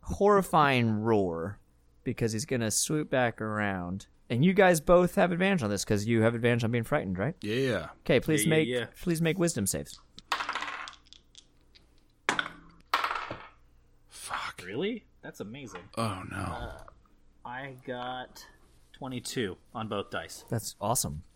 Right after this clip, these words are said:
Speaker 2: I got
Speaker 1: You're fine.
Speaker 2: half of that.
Speaker 1: You got eleven?
Speaker 2: Eleven.
Speaker 1: Okay, so you're poisoned and frightened.
Speaker 2: <laughs> Jesus.
Speaker 3: Jesus.
Speaker 2: No.
Speaker 1: Yeah, you're poisoned and frightened till the
Speaker 2: Mm-hmm.
Speaker 3: The guy who's in a really good spot to help me.
Speaker 1: the end of your turn.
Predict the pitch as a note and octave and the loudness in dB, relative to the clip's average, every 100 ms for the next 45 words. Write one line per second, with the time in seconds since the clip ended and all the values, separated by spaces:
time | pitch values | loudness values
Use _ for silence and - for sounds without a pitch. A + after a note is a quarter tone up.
0 | - A#2+ D3+ A#2 - F2 C3 A#2 E2+ - | -2 2 4 4 4 8 8 8 2 -2
1 | - - _ _ - - A#2 G#2 G#2 A#2 | -10 -14 _ _ -20 -6 0 4 8 8
2 | F#3 C4 - - F#2+ F2+ F#2 E2+ D2+ - | 8 4 -4 -14 -10 -8 -6 -8 -10 -14
3 | - _ _ _ - C3+ - C3+ D#3+ - | -20 _ _ _ -2 0 0 0 0 6
4 | E3+ E3 D3+ - A2+ A#2+ G#2+ A2+ G2+ D#2+ | 6 8 4 2 2 2 4 4 4 2
5 | D#2 - - - - - - F4 - - | -4 -6 -10 -4 0 4 8 8 8 4
6 | - A3 - - - E3 D3+ D3+ C3 - | 4 2 2 -10 -8 -6 -4 -2 -2 -4
7 | G#2 - _ - - - G#2+ G2 A#2 - | -10 -10 _ -20 -18 -8 -4 0 0 2
8 | B2+ C3 C3 B2+ B2+ B2 G#2+ G#2 A2+ A#2+ | 2 2 2 0 0 2 2 2 -2 -2
9 | G#2+ G#2 G2+ G2+ F#2+ F#2+ F#2+ A2+ A2+ A2 | -2 0 2 4 4 2 2 2 2 -2
10 | G#2 G#2 F#2+ C#3 C3 G#2+ G#2+ - G2 G#2 | -2 -4 0 2 2 2 0 4 4 4
11 | A2 F#2+ - C3 A#2+ A#2 A#2+ B2 C#3+ - | -4 -6 -4 0 4 4 4 2 0 -2
12 | F2 A#2 | -2 -2